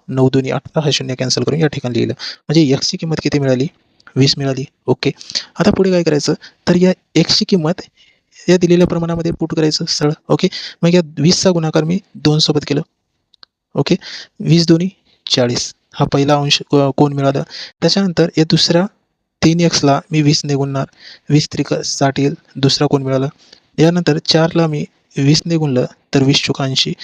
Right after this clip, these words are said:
हा तिसरा कोन मिळाला. क्लिअर आहे? म्हणजे या ठिकाणी तीनही मापाचा गट किती मिळालेला आहे? पहिला चाळीस अंश, दुसरा साठ अंश आणि तिसरा ऐंशी अंश. आला की नाही सेकंदात आन्सर? ओके, पुढचा प्रश्न बघूया. बघा मित्रांनो, पुढचा प्रश्न काय आहे?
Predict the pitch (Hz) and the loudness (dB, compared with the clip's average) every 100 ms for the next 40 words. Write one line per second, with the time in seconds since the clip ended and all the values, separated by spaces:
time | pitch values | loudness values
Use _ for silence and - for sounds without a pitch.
0 | - _ - - _ 156 - 147 139 131 | -18 _ -2 -2 _ -4 -2 -2 -2 -2
1 | 120 117 104 - _ _ _ 139 147 151 | 0 0 0 -4 _ _ _ 0 2 4
2 | 160 208 - - - 156 185 160 190 170 | 2 0 -6 -12 -4 0 2 2 2 0
3 | 156 143 190 - 160 165 170 196 151 156 | -2 -4 -6 0 2 4 4 4 0 -2
4 | 143 151 151 135 - - - - - 156 | -4 -4 -2 -2 -6 -18 -10 -4 0 0
5 | 156 151 151 151 180 - 131 127 127 135 | 0 0 2 0 0 0 0 0 0 0
6 | 135 - 151 156 170 - _ _ - 135 | 0 0 -2 -2 -4 -6 _ _ -8 -2
7 | 127 127 120 - 135 151 156 - 165 - | 0 2 0 0 0 0 0 -2 -4 -8
8 | - - - 139 139 143 131 131 151 - | -20 -14 -6 -4 -2 -2 -2 -2 -4 -4
9 | - 131 123 123 120 - - - 135 147 | -6 -2 0 0 0 -2 -4 -2 2 2
10 | 147 139 131 139 123 117 113 - - _ | 0 -2 -4 -2 -2 -2 -4 -6 -8 _
11 | _ _ _ _ 127 151 196 - - - | _ _ _ _ 0 0 0 -4 -18 0
12 | 175 160 139 131 127 123 117 113 _ _ | 2 2 0 -2 -2 -2 -2 -6 _ _
13 | _ _ _ _ _ 147 156 165 156 135 | _ _ _ _ _ -2 0 0 -2 -2
14 | - 143 151 143 - 143 143 120 120 | 0 2 0 -2 -6 -8 -8 -6 -6